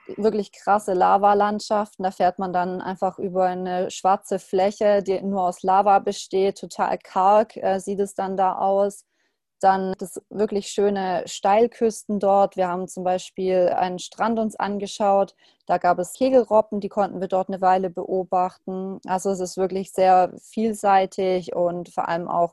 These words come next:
viele Tiere gibt's dort zu sehen. Man kann, ähm, von der Halbinsel aus zum Beispiel auch Whale-Watching-Touren machen und je nach Jahreszeit, äh, hat man dort auch die Shores Orcas zum Beispiel zu sehen.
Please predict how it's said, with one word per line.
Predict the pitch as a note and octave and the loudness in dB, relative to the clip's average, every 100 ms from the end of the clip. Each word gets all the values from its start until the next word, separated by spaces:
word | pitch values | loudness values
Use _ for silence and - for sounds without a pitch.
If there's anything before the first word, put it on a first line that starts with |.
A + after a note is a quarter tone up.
| - | -4
viele | G#3+ G3+ | -2 -2
Tiere | - A3+ F#3 | 2 2 2
gibt's | F3+ F3+ - | -2 -8 0
dort | F3 F3+ | 0 0
zu | - | -6
sehen. | F3 F3+ F#3 G3 | -8 -2 0 -2
Man | F#3+ | -4
kann, | F#3 F#3+ F#3 F#3 | -6 -6 -4 -4
ähm, | F3+ F3+ F3 | -4 -4 -6
von | G3 F3+ | -6 -2
der | E3+ F#3 | 0 2
Halbinsel | G#3+ A3 A3+ - F#3+ | 2 2 -4 -2 2
aus | F#3+ G3 | 2 0
zum | F#3+ | -4
Beispiel | F#3 F#3+ - F3+ | -4 -4 -4 0
auch | F3 - | 0 0
Whale-Watching-Touren | G3 G#3 G#3+ G#3+ A3+ G#3+ - A3 G#3+ G#3 | 0 2 2 0 -6 -8 -4 0 0 0
machen | G3 G3+ G#3 G3 | -2 -2 -6 -4
und | - F3+ F3+ - | -4 -4 -6 -6
je | F#3+ F#3+ | -4 -4
nach | G3 | -6
Jahreszeit, | - E3+ F3 F#3+ - F#3 F3 E3+ | -2 0 0 -2 0 2 2 0
äh, | - F3+ | -2 -2
hat | E3+ | -2
man | F#3 | -4
dort | E3+ E3+ | -4 -2
auch | F3+ | -4
die | E3+ F3 | -6 -8
Shores | F#3+ F3 F3 | -2 -2 -2
Orcas | - F3+ - E3+ E3 - | -2 -2 -2 -6 -8 -10
zum | E3 | -12
Beispiel | E3+ - - F#3 E3+ | -8 -10 -10 -14 -14
zu | - F3+ | -16 -18
sehen. | - E3+ E3+ E3+ | -16 -14 -14 -16